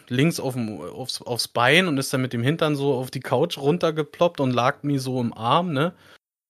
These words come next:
Und keine Ahnung, warum, aber es hat mich total abgeholt. Also es, sie hat nichts gesagt oder so, ne? So gar nichts, wirklich nur diese Situation da zu sitzen, äh, zu sitzen mit ihr,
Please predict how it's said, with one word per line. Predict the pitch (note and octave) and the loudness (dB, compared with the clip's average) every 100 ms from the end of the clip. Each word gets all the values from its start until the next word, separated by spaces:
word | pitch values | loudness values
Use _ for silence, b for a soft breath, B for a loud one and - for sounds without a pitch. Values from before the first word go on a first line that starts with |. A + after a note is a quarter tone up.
| _ _ _ | _ _ _
Und | - B2 | -4 -4
keine | B2 C3+ E3 | 2 4 4
Ahnung, | D3+ E3 E3+ D#3+ | 4 4 4 2
warum, | - C#3 C#3 C#3 C#3+ | -4 -2 0 4 2
aber | A2 A2 | 2 0
es | A2 | 0
hat | B2+ - | -4 -2
mich | D3+ - | -4 -4
total | C3 - A#2+ C3+ D#3+ D#3+ _ _ _ _ _ _ _ - | -6 2 6 6 4 0 _ _ _ _ _ _ _ 0
abgeholt. | C#3+ - C3 A2+ G#2+ | 0 2 2 4 2
Also | A2+ A#2+ | 2 -2
es, | B2+ A#2 | -2 -4
sie | B2+ B2+ B2 B2 | -6 -6 -2 -2
hat | C#3+ - | -2 -6
nichts | E3 - | -6 -2
gesagt | C3+ B2 D#3+ G#3 - | -2 2 2 0 -4
oder | E3+ F3+ | -2 0
so, | F3 F#3 | 0 -2
ne? | D#3+ F3 F3 | 0 -2 -4
So | C#3+ C#3 | -8 -2
gar | A#2+ C#3 | 2 2
nichts, | F#3 F3+ - | 2 -4 -4
wirklich | D3 E3 C#3 | -4 -4 -2
nur | D#3 | -2
diese | D#3+ D3+ D3+ | -2 -4 -6
Situation | D3 D3 C#3 C3+ C#3 D3+ D3+ | -6 -2 -2 -2 -2 0 0
da | A#2 D#3+ | 2 2
zu | - D#3 | 2 -6
sitzen, | C3 B2 D#3 D#3 - | -4 -2 -4 -8 -6
äh, | C3+ C3 | -4 -4
zu | - C3 | -8 -6
sitzen | C3 - E3 D#3 | -6 -6 -4 -2
mit | C#3+ | -4
ihr, | C#3 D#3+ | -2 0